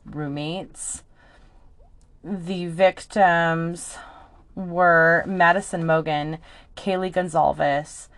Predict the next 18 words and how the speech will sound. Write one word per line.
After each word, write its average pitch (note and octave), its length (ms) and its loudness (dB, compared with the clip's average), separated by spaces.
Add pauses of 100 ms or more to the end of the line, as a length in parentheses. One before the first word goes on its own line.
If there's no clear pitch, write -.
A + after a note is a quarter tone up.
(500)
Ethan G#3 460 -2
Chapin, D#3 680 -4 (200)
and E3 320 -4
Xander D#3 380 -2
Kernodle. D3+ 840 -2 (1000)
They G3 120 0
were F#3+ 160 2
all D#3+ 240 6
extremely E3 840 -6
close. E3 840 -8 (1300)
Not G3 220 4
a G3 40 4
lot F#3 160 8
of F3 100 0
information F3 720 -4
has G3 520 2
been F#3 260 -2
released, E3 920 -8